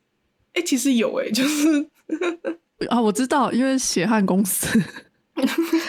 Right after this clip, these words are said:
Speaker 1: 有，我没有说。
Speaker 2: 很凶是不是？
Speaker 1: <laughs> 对，就是，对，就是会累积很多假，然后可能就是，诶，一个人早一天开始请，另外一个人晚一天开始请这样子。因为我们是同一个部门，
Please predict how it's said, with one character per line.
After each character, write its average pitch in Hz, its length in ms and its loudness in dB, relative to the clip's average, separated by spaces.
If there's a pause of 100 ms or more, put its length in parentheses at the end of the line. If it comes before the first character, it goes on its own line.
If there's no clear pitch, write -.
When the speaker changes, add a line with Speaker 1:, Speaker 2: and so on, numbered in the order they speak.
(260)
Speaker 1:
有， 233 140 6
我 214 120 6
没 240 80 8
有 240 60 6
说。 233 300 4
Speaker 2:
很 330 60 2
凶 - 0 -
是 262 220 4
不 - 80 2
是？ 349 60 4
Speaker 1:
<laughs> 349 500 -2
对， 320 100 0 (540)
就 392 80 4
是， 392 160 2 (640)
对， 349 180 2
就 - 20 2
是 415 240 4
会 392 100 2
累 214 120 2
积 254 160 -2
很 240 140 2
多 202 200 2
假， - 340 -4
然 - 120 -6
后 226 320 0 (360)
可 214 100 0
能 208 140 2
就 247 120 2
是， 269 260 2
诶， 254 140 2
一 269 120 0
个 233 120 0
人 214 360 0 (320)
早 190 200 0
一 226 60 2
天 226 220 2
开 208 180 0
始 202 140 -2
请， 220 260 -10
另 214 160 0
外 202 160 -2
一 202 80 -2
个 208 80 -2
人 - 380 -4
晚 - 200 -8
一 - 60 -8
天 - 220 -8
开 190 160 -8
始 - 180 -12
请 269 320 -14
这 - 100 -18
样 240 140 -18
子。 - 100 -20 (1200)
因 392 120 0
为 427 60 4
我 302 60 2
们 208 120 0
是 294 120 -2
同 214 280 -2
一 226 40 2
个 233 80 0
部 220 300 -4
门， - 340 -10